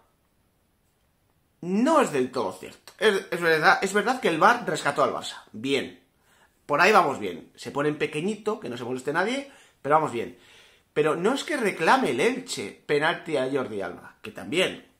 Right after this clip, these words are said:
penalti de Jordi Alba. Lo que se reclama es justicia, que se arbitre todo igual. Si tú crees que lo que ocurrió en la, en el área del Elche es mano, lo que ocurrió en el,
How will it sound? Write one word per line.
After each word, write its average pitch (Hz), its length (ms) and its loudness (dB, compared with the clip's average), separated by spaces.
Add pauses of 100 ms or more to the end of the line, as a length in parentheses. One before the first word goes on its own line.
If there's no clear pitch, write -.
penalti 131 360 -4
de 117 80 -4
Jordi 92 200 -8
Alba. 76 260 -14 (420)
Lo 160 120 -10
que 151 80 -6
se 190 100 0
reclama 247 580 2
es - 340 -12 (520)
justicia, - 880 -4 (100)
que 180 140 -4
se 190 100 0
arbitre 202 380 0
todo 247 600 -4
igual. 156 520 0 (360)
Si - 280 -4
tú 294 140 -6
crees 240 240 -2
que 190 140 0
lo 185 100 4
que 185 100 -2
ocurrió 185 360 0
en 220 60 2
la, 185 140 2
en 170 200 -2
el 165 180 -2
área 190 240 2
del 147 120 -2
Elche 104 340 -6
es 107 100 -10
mano, 240 480 2 (960)
lo 202 160 4
que 220 80 4
ocurrió 254 340 2
en 269 80 2
el, 254 60 -2